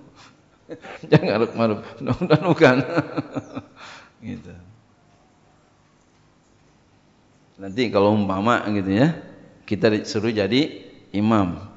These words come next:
umpama itu di hari Arafah ada yang meninggal, ya. Hari Arafah atau hari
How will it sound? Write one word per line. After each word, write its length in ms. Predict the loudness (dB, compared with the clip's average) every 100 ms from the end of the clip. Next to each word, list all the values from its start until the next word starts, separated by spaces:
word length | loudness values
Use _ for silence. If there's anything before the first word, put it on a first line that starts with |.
| -6
umpama 480 | -4 -2 -2 -2 -4
itu 240 | -6 -8
di 160 | -2 -2
hari 480 | -2 0 0 -2 -16 -18 -6
Arafah 720 | 0 2 2 0 0 -2 -2
ada 240 | 2 4 4
yang 320 | 4 2 0 0
meninggal, 480 | 0 2 2 0 -4 -14 -20 -20 -20 _ _ -8
ya. 240 | -8 -8 -16 _ _ _ _ _ _ _ _ _ _ -10
Hari 240 | -4 -2
Arafah 720 | 0 0 0 0 -4 -4 -12 -4
atau 560 | -2 4 4 4 -2 -14 -18 -20 -20 -8
hari 240 | -2 0